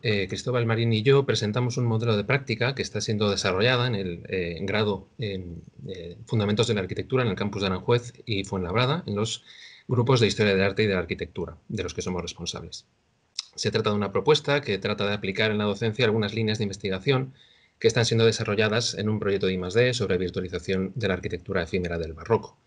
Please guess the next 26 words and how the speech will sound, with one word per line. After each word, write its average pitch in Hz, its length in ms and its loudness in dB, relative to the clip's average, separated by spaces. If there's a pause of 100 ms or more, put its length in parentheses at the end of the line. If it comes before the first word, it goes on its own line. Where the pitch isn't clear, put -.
(720)
En 110 80 4
esta 131 200 6
línea 160 320 6
de 104 100 2
trabajo 139 640 0
se - 180 0
busca 123 240 2
recuperar 127 420 4
digital 123 380 0
y 117 40 4
virtualmente 113 760 0
la 101 120 0
forma 127 260 2
y 127 40 4
policromía 120 540 2
de 117 60 4
los 110 160 -2
ornatos 104 320 -2
efímeros 123 640 2
realizados 107 540 0
para 104 160 0
las 95 180 -2
entradas 95 300 -4
triunfales, 104 580 0
fiestas, 107 480 -2
exequias 107 540 0